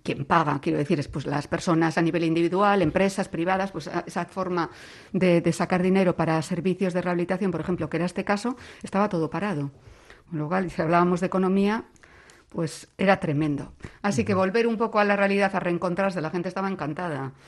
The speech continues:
Speaker 1: Ya digo, con las medidas, yo me ponía la mascarilla y me la quitaba, eh, había una explicación de un enólogo maravilloso que contaba historia, o sea, no era beber y, y comer y ya está. Y fue fantástico relacionarse, encontrarse,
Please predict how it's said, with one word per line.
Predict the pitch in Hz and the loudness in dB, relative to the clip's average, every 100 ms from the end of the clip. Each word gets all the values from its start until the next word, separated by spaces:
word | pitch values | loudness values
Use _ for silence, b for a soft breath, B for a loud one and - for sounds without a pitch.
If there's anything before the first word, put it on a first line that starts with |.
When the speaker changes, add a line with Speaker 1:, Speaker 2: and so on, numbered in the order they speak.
| b | b
Speaker 1:
Ya | - 180 | 0 2
digo, | 170 156 | 2 2
con | 165 | 0
las | 156 151 | 0 0
medidas, | 156 180 208 214 214 180 | -2 -2 -2 -2 -2 -2
yo | 180 185 | -2 -2
me | 185 | -2
ponía | 165 175 190 180 | -2 -2 0 0
la | |
mascarilla | 175 165 170 170 | 0 -2 -4 -2
y | |
me | 170 | -2
la | 156 | -2
quitaba, | 156 151 196 202 214 220 208 B B - | -4 -4 -2 -2 -2 -4 -6 B B -4
eh, | 180 180 | 0 4
había | 175 165 170 | 4 4 2
una | 180 | 2
explicación | 175 175 170 170 175 | 0 -2 0 2 2
de | 170 | 4
un | 165 | 6
enólogo | 170 170 160 165 | 6 4 4 2
maravilloso | 160 156 156 160 185 202 - 220 | 2 0 -2 -4 -4 -4 -6 -8
que | 170 | -6
contaba | 156 156 156 160 | -6 -2 0 0
historia, | 156 - 185 185 190 | -2 -2 -2 0 -2
o | |
sea, | 165 | -2
no | 156 | -4
era | 160 156 | -2 -4
beber | 151 151 151 | -4 -4 -4
y, | 151 156 156 156 | -4 -4 -4 -4
y | 170 | -6
comer | 180 165 160 | -4 -4 -2
y | 160 | -2
ya | 151 | -4
está. | 147 185 220 247 b b b - | -4 -4 -4 -6 b b b -8
Y | 180 | -4
fue | 175 | -4
fantástico | 175 214 180 214 190 - 151 | -2 -2 -2 -4 -4 -2 -2
relacionarse, | 151 151 160 160 208 - | 0 -2 0 0 0 0
encontrarse, | 175 156 143 185 202 - 214 | -2 -2 -4 -2 -4 -6 -8